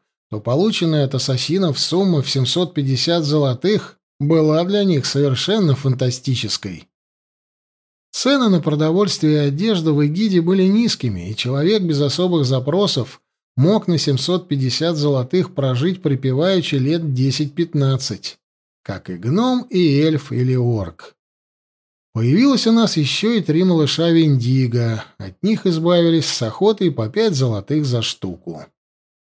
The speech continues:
Как я и ожидал, когда черепа были доставлены в таверну, никаких новых уведомлений не выскочило,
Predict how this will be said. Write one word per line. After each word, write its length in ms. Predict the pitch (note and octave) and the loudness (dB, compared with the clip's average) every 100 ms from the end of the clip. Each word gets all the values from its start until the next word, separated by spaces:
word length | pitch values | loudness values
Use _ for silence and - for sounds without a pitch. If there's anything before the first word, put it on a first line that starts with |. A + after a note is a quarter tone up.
| _ _ - | _ _ 0
Как 260 | D#3 D3 | 0 2
я 80 | E3 | 2
и 180 | D#3+ D#3+ | 4 4
ожидал, 440 | E3 G3+ B3+ A#3+ | 2 2 2 2
когда 320 | - A#2+ C3 | 0 0 0
черепа 440 | B2+ C#3+ C#3 C#3+ C#3 | 0 0 2 2 2
были 200 | C#3 C3+ | 2 2
доставлены 720 | C3 C3+ - D3 C3+ C3 C3+ | 2 0 0 2 2 2 -2
в 80 | - | -2
таверну, 560 | D#3 A#3 C4 A#3+ A#3 | 0 2 2 2 2
никаких 680 | G3 G3 F3 D3+ - F#3+ F3+ | 2 2 2 0 0 0 2
новых 580 | D#3+ E3 E3+ C#3+ C3+ - | 2 2 4 2 0 0
уведомлений 840 | C#3 B2+ A#2+ A#2+ D3 A#3 A#3+ A3+ G#3+ | 0 2 2 0 0 2 2 2 4
не 220 | D3 D3+ | 2 2
выскочило, 840 | A#2 A#2+ - G#2 G#2 G2 F#2+ | 0 -2 -4 -6 -6 -6 -6